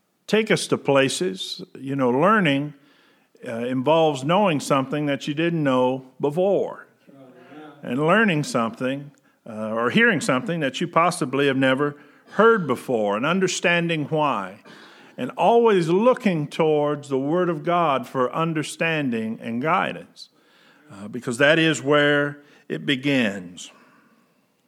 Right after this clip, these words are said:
In verse twenty-seven, it says, And in those days, came prophets from Jerusalem unto Antioch, and there stood up one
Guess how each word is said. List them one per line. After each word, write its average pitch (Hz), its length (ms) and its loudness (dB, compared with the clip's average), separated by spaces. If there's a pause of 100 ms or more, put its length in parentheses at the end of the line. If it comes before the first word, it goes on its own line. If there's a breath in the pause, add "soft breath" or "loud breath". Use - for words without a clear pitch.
(960)
In 113 100 -6
verse 160 240 0
twenty-seven, 160 560 2
it 123 100 -4
says, 143 280 0
And 143 100 0
in 170 140 2
those 151 240 0
days, 147 580 2 (600 soft breath)
came 143 240 2
prophets 175 540 2
from 139 260 0
Jerusalem 139 560 2
unto 147 220 0
Antioch, 127 600 0
and 131 100 0
there 127 100 0
stood 208 340 -2
up 165 240 -2
one 147 540 0